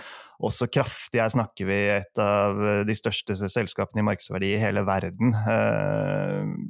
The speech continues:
som steg kraftig over natten på tallene. Eh, nå liksom tilsvarende med Novo Nordisk. Eh, er det noe å lese ut av det i form av at, eh, det er mange som søker å sette pengene sine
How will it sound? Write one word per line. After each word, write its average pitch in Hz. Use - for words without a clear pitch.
som 120
steg 107
kraftig -
over 107
natten 110
på -
tallene. 101
Eh, 92
nå 120
liksom 113
tilsvarende 104
med 113
Novo 117
Nordisk. 120
Eh, 131
er 101
det 127
noe 123
å 131
lese 120
ut 101
av 95
det 120
i 131
form 98
av 101
at, -
eh, 117
det 120
er 123
mange 107
som 120
søker 117
å 123
sette -
pengene 98
sine 104